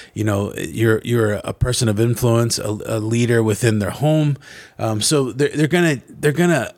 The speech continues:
obey you, so to speak. You know, they're gonna give you, um, their t-, the time of day, but I'm telling you, they're not gonna give you their all.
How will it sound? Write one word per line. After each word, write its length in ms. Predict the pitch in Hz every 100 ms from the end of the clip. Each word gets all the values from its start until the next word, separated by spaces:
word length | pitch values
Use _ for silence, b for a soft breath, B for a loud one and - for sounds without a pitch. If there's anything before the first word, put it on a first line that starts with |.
| _
obey 520 | - 127 101 110 135
you, 280 | 147 110 110
so 200 | 104 113
to 80 | 107
speak. 560 | 101 - 117 135 - -
You 80 | 110
know, 260 | 104 107 - B B -
they're 140 | 127
gonna 200 | 123 117
give 300 | 101 123 143
you, 380 | 127 117 110 110
um, 400 | 104 107 101 98
their 140 | 107 104
t-, 180 | -
the 140 | 117 110
time 280 | - 123 110
of 80 |
day, 180 | 104 110
but 160 | 104 117
I'm 140 | 113
telling 440 | 104 - 147 147 127
you, 160 | 110
they're 120 | 107
not 300 | 104 113 127
gonna 160 | 123 113
give 220 | 107 110
you 80 | 107
their 160 | 95 98
all. 400 | 123 123 104